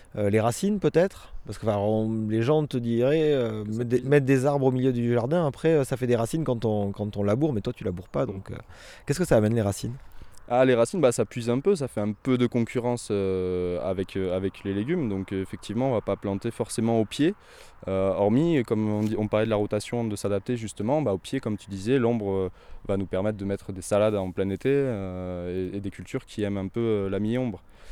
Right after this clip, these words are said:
Speaker 2: Après, euh, en termes de concurrence, euh, on peut aussi parler de, de coopération, on sait pas trop là, on est dans des domaines de recherche là qui commencent à travailler sur les,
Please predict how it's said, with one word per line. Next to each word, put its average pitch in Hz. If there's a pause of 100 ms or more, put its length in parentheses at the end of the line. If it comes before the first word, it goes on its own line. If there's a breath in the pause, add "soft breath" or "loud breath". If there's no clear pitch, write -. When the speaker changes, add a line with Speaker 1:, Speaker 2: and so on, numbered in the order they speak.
(400 loud breath)
Speaker 2:
Après, 135
euh, 98
en 107
termes 110
de 107
concurrence, 113
euh, 101 (640 loud breath)
on 95
peut 113
aussi 110
parler 110
de, 104
de 104
coopération, 113
on 120
sait 107
pas 101
trop 131
là, 123
on 104
est 98
dans 98
des 101
domaines 101
de 101
recherche 104
là 107
qui -
commencent 104
à 104
travailler 101
sur 104
les, 101